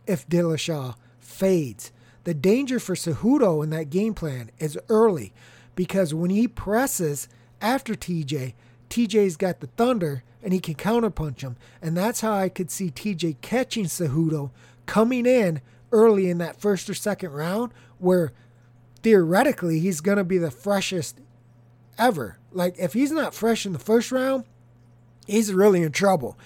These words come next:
If he's faded by the second round, I don't see him going the rest of the fight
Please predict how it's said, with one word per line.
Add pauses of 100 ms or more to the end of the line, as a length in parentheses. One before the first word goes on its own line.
(340)
If
he's (420)
faded
by
the
second
round, (400)
I
don't
see
him
going
the
rest
of
the
fight